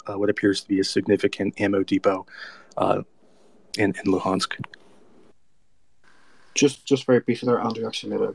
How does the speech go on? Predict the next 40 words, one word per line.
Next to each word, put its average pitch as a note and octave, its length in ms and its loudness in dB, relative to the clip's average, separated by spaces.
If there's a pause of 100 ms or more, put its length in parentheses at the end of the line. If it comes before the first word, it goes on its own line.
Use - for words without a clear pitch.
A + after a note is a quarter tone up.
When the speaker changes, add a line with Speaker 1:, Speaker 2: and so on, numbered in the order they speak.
(120)
Speaker 2:
made A2 180 -6
a G#2 40 -6
very G#2+ 160 0
good - 160 -8
point, G#2+ 340 -4
um, G#2 420 -8
about - 320 -8
that, G2+ 180 -8 (260)
that G2+ 160 0
ammunition G2+ 380 -4
depot - 240 0
that - 120 2
was - 220 0
inside G2+ 420 -2
a F#2+ 40 -4
mine. G#2 400 -4 (100)
Um, G2+ 360 -2
so - 180 0
the, G2+ 160 6
the - 180 -2
Broach A2 360 2
warhead C3 420 2
on G#2+ 140 -8
the G#2 40 -8
Storm G#2+ 260 -2
Shadow, A#2+ 400 -2 (600)
um, G2+ 340 -2
the, - 140 -2
the A#2 100 2
actual A2+ 340 2
penetration A2+ 600 -2
depth C3 320 -4
on B2+ 120 2
it A#2+ 120 -4
is, - 300 -6 (160)
you - 60 -16
know, - 200 -12
obviously G2+ 280 -6
not, G2+ 200 -8 (580)
um, - 360 -8